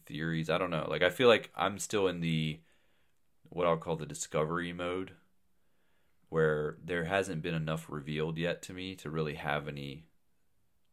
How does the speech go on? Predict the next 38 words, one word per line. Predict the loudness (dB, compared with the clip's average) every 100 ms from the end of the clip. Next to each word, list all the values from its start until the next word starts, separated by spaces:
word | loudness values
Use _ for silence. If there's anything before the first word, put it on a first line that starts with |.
| _ _ -10
theories | -4 -4 -4 -6 -6
or | -8
thoughts | -6 0 0 0 -6 -16 -14
around | -6 -4 -4 -4
a |
lot | -4 -4
of |
this | -8
stuff. | -10 -10
It's | -10 -12
kind | -10
of | -10
more | -10 -10
like, | -10 -12 -12
okay, | -6 -4
I'm | -4
just | -6 -8
taking | -10 -10 -12
it | -8
in, | -6 -6 -8 -16 _ _ _ _ _ _ -14
and |
you're | -14
taking | -8 -8 -6 -2
note | -2 -2
of | -6 -6 -6
what | -6
they've | -4 -8 -8
revealed | -8 -4 -4 -4
to | -10
me | -12
so | -10 -10
far. | 0 2 4 2 -4 _ _ _ _ _ _ -20 _ _ -10
But, | 2 4 4 0 _ _ _ _ _ _ -20 _ _ _ _
yeah, | -6 -2 0
I |
don't | -2
know. | -4 -4 -6
There's, | -10 -10 -10